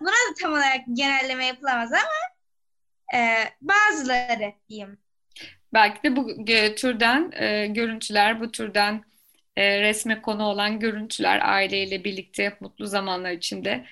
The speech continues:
Speaker 2: e, zam-, e, vakit geçirmeler, bu tip fotoğraflar, selfie'ler azalır diye düşünüyorsunuz. Birlikte vakit geçirilmeyeceği için insanlar içlerine kapanır diye ifade etmişti Rüzgar. Daha da yalnızlaşacaklarını, e, düşündünüz sizler.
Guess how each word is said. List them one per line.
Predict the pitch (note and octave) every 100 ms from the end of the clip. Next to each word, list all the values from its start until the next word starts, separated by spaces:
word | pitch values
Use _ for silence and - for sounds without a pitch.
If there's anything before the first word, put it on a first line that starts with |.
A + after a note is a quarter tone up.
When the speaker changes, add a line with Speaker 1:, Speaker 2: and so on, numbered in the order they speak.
| - - _
Speaker 2:
e, | A3 G#3
zam-, | G#3 G#3+ G#3 -
e, | G3 G3 G3 G3 G3 G3
vakit | G#3 - -
geçirmeler, | A3 - F#3+ F3+ F3+ G3
bu | G3+
tip | - -
fotoğraflar, | - G3 G3 F#3+ - -
selfie'ler | A3 A3 G#3 G#3 B3+ F4+
azalır | A#3 A3+ A#3+ A3+ G#3+
diye | E3+
düşünüyorsunuz. | E3 - C#3 C3+ C3+ - C#3 - - - - _ _
Birlikte | G#3 G#3+ G3+ - G#3
vakit | F#3+ - -
geçirilmeyeceği | G3 - A3+ G#3 F#3 F#3 F3
için | - C#4+ C#4
insanlar | A3+ A3 G#3 G3+
içlerine | - - A#3 G#3+ A3+
kapanır | A3 - F#3+ -
diye | - G2+
ifade | G2+ G#2+ G2+ G2+
etmişti | G2+ A2+ - -
Rüzgar. | G#2+ G#3+ C3 F4+ - - - - -
Daha | A#3+
da | B3
yalnızlaşacaklarını, | C4+ B3 A#3+ A#3 A3+ - A#3 A3+ A3 A3 G#3+
e, | - F#3 F3+
düşündünüz | F#3+ - F3 F3 F#3
sizler. | - F#3+ F#3 A3 D4+